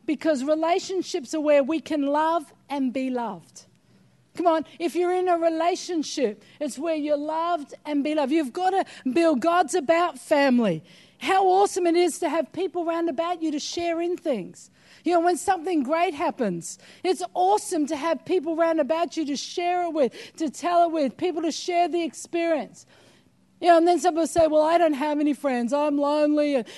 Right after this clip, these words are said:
and you feel bad about that because you haven't got any. Well, you've gotta be a friend. You've gotta be a friend. You know what? Most people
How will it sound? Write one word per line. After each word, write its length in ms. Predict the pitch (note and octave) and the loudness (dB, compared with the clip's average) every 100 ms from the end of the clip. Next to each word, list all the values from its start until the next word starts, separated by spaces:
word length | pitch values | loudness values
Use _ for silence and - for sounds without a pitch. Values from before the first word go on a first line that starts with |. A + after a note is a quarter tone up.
| - | -4
and 120 | C#4 | 0
you 60 | C#4 | 0
feel 240 | - D#4+ | 0 -2
bad 360 | B3+ D4+ D4+ D4+ | 0 2 2 0
about 320 | B3 D4 A#3 | 0 -2 0
that 180 | D4 C#4+ | -2 -2
because 240 | A#3+ A#3 | -4 -2
you 60 | D4 | -2
haven't 200 | C#4 C#4 | 0 0
got 160 | D4+ | 2
any. 120 | D4+ D4 - - | 2 2 -6 0
Well, 100 | F#4 | 2
you've 140 | F#4 | 4
gotta 180 | G#4 G4 | 2 0
be 240 | B3 F#4 | 0 2
a 40 | G4+ | 2
friend. 500 | - D4+ F#3+ E3+ D#3+ - _ _ _ _ _ _ _ _ _ _ - | 0 -4 -2 -6 -14 -20 _ _ _ _ _ _ _ _ _ _ -4
You've 200 | D#4+ F4 | 0 0
gotta 260 | G4 F#4+ F4+ | 0 0 0
be 240 | A#3 F#4+ | 2 0
a 60 | G4 | 0
friend. 240 | F4+ D#4+ | -2 -2
You 60 | F4+ | 0
know 100 | F4+ | 0
what? 160 | F4 | 0
Most 400 | D#4+ F4 F#4+ - | 2 2 2 0
people 420 | - G4 C#4 D4 | 0 0 2 2